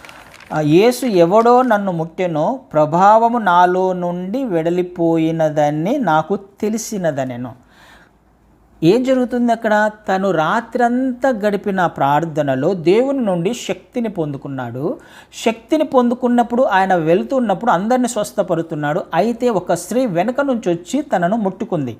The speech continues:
తనను ముట్టుకున్నప్పుడు ఆయనలో నుంచి ప్రభావము వెళ్ళిపోయినట్టుగా తను గమనించాడు. ఏమర్థమవుతుంది మనకి?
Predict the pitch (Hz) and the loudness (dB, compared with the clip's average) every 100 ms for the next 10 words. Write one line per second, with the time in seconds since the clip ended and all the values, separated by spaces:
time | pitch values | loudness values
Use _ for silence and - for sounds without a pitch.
0 | - - - - - - 196 208 180 170 | -18 -20 -20 -20 -20 -2 0 2 0 -2
1 | 220 311 311 269 240 247 285 185 190 214 | -2 -2 0 2 2 2 -2 2 2 4
2 | 214 208 208 233 233 226 277 - 170 156 | 2 2 0 0 -4 -6 -10 -4 -4 -2
3 | 160 202 220 226 220 240 170 160 165 165 | -2 0 0 0 -2 -4 -2 -2 -4 -4
4 | 160 151 151 - 151 254 240 175 147 135 | -6 -4 -8 -10 -8 -4 -2 -2 -4 -4
5 | 131 131 123 113 - _ _ _ _ _ | -6 -8 -10 -12 -16 _ _ _ _ _
6 | _ _ _ _ _ _ _ _ _ _ | _ _ _ _ _ _ _ _ _ _
7 | - 160 226 226 214 220 208 208 196 196 | -4 -2 0 0 0 0 0 -2 -4 -2
8 | 190 190 185 185 185 | -2 -6 -4 -4 -4